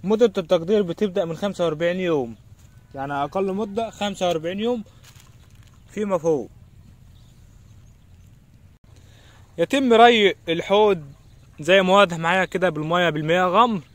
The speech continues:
معلومة بسيطة مهمة جدًا في نبات الأيروبس، لو عندك أكياس قديمة يفضل الزراعة فيها أحسن من الأكياس الجديدة، لأن نسبة النجاح في الأكياس القديمة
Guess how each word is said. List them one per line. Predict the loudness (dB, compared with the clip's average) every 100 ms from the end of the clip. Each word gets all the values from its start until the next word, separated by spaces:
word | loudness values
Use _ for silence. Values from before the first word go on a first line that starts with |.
| -20 -20 -20 -20 -14
معلومة | 4 6 6 4 4
بسيطة | 2 -2 0 2 2
مهمة | 0 0 0 0
جدًا | 0 0 0 -2
في | -4 -4 -6
نبات | -4 0 4 2 2
الأيروبس، | 0 0 0 0 0 -4 -8 -18 -20 -20 -20 -2
لو | 4 6
عندك | 8 6 4 2 0 -2
أكياس | -8 -4 2 4 4 2
قديمة | -4 -2 0 0 0 0 -2 -8 -20 -20 -20 -20 -20 -20 -6
يفضل | -4 2 2 2 2 2 0 -6
الزراعة | -6 0 2 4 2
فيها | 0 -2 0
أحسن | -2 0 -4
من |
الأكياس | -4 -4 -4 -4
الجديدة، | -8 -6 -4 -6 -8 -14 _ -20 0
لأن | 4 4 4
نسبة | 2 0 -4 -2
النجاح | -2 0 4 4 2
في | -2 -4 -4
الأكياس | -6 -4 -2 -2
القديمة | -2 -2 0 0 -2 -4